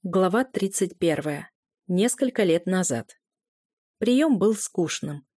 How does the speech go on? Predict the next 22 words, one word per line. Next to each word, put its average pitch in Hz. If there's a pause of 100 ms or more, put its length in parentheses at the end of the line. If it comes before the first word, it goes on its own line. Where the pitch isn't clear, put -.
(140)
Или 214
ему 220
так 208
просто 208
казалось. 196 (460)
Он 190
столь 196
часто 208
стал 170
бывать 170
на 165
подобных 170
мероприятиях, 170
что 214
уже 220
относился 214
к -
ним 156
как 233
к -
неминуемой 233
обязанности. 147